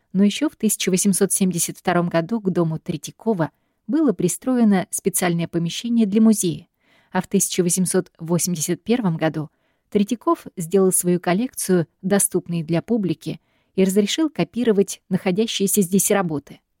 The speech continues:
Вход был свободным. В тысяча девятьсотом, тысяча девятьсот пятом годах были выполнены фасады музейного здания по проекту Виктора Михайловича Васнецова.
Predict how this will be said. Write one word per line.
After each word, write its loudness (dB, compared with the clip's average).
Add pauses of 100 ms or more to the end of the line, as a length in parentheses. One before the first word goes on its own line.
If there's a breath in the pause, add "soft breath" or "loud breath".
(320)
Вход -2
был 4
свободным. -2 (460)
В -20
тысяча 0
девятьсотом, -2 (140)
тысяча -2
девятьсот -2
пятом -2
годах -2 (380)
были 4
выполнены 2
фасады 0
музейного 2
здания -2 (200)
по -4
проекту -2 (220)
Виктора 2
Михайловича 0
Васнецова. 0